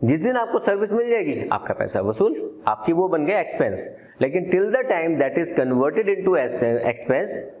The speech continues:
it is your asset in the form of prepaid expense। I hope ये कॉन्सेप्ट आपको समझ आ गया होगा। छोटा सा कॉन्सेप्ट है, बहुत ही अच्छा कॉन्सेप्ट है।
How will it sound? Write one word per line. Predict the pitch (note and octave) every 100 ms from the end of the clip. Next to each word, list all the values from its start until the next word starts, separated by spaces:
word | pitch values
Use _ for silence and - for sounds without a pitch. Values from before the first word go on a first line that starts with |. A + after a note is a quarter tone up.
| -
it | B2
is | D#3 C3
your | C3+ F3+ - -
asset | C3 - C3 - - - - -
in | A#2 A#2+
the | C3
form | C3 C3+ D3 C3+
of | C3 A3+ - - - - -
prepaid | D3+ F3+ G3+ G#3 - C3+ B2+ D#3 F3+ - - - -
expense। | A#2+ - - - A2+ G2 F#2 F2 - - _ _ -
I | A2
hope | A2+ D3 F3+ - - -
ये | A#2
कॉन्सेप्ट | C3 C3 B2 - F3 - -
आपको | G#2 A#2+ - D3+ D#3+
समझ | D#3 B2 A#2+ C#3
आ | C3+ - G#2+ A#2 G#2
गया | G2+ G#2+ G#2+
होगा। | G#2 G2 G2+ F#2 - - - _ _
छोटा | - F#3 F#3+ G#3+
सा | G3+ G3+
कॉन्सेप्ट | F3 D3+ C3 D3 C3+ -
है, | D3+ A2
बहुत | C3 C3+ D3
ही | D3
अच्छा | B2 - A2+
कॉन्सेप्ट | G#2+ G2 G2+ -
है। | G2+